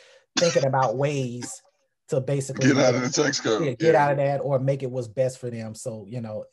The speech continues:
Speaker 1: every, every situation is different. It is. I mean, I've, that's something I've, that I've learned, and same thing I'm still learning, you know, that everything is, you know, everything changes all the time. So, you know.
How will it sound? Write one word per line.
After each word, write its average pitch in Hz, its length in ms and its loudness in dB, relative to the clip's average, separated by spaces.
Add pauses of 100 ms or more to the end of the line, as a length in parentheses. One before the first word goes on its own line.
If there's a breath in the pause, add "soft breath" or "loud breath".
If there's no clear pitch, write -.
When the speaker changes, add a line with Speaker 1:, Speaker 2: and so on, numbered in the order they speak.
Speaker 1:
every, 165 280 2
every 208 200 2
situation 156 560 -2
is 120 140 -6
different. 110 400 -12
It 123 100 -8
is. 104 340 -10
I 117 60 -12
mean, 117 140 -8
I've, 120 220 -6
that's 139 200 -2
something 135 360 -4
I've, 127 160 -4 (440 soft breath)
that 131 100 -4
I've 123 180 -2
learned, 127 300 -2
and 123 120 -10
same 135 160 -4
thing 127 180 -6
I'm 120 100 -8
still 165 380 0
learning, 110 300 -8
you 113 100 -8
know, 110 180 -6
that 107 260 -6
everything 127 580 -4
is, 104 140 -16 (240)
you 123 100 -10
know, 107 120 -10
everything 123 500 -8
changes 131 600 -8 (420 soft breath)
all 120 200 -4
the 127 80 0
time. 107 420 -8
So, 101 360 -14
you 107 120 -14
know. 95 260 -16